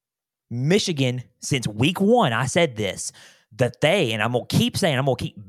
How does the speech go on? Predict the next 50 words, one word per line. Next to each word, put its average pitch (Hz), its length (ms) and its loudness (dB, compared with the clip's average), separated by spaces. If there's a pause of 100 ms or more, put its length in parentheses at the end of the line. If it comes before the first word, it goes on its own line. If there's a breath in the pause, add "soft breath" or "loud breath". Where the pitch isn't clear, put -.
(100)
beating 165 220 2
the 170 60 4
drum 151 460 2
on 120 220 0
this. 104 260 -2
You're 123 100 2
not 147 120 4
gonna 165 100 2
hear 190 120 4
me 185 100 4
say 214 200 -2
it 139 120 -4
next 160 280 0
year. 101 220 0
So 147 400 0 (580 loud breath)
this 113 120 0
is 110 40 -10
the 127 100 2
last 143 360 2
time 156 260 2
I 135 80 4
will 127 160 0
say 131 280 -2
this. 95 420 -6 (1600)
Or, 117 320 4
well, 123 320 2 (200)
I 127 120 6
will 131 100 4
say 135 200 0
this. 113 340 0 (180 loud breath)
It 131 140 -2
may 151 220 4
be 143 60 2
the 135 80 0
last 139 360 2
time 135 340 2
for 113 160 0
this 117 220 -2
season. 113 480 -4
I 104 140 2
will 117 120 0
say, 110 240 -2
I'll 117 160 4
keep 101 220 -8
mentioning 113 460 0
it. 104 200 0
But 113 260 2 (540 loud breath)
for 147 100 4
right 139 280 4
now, 113 380 0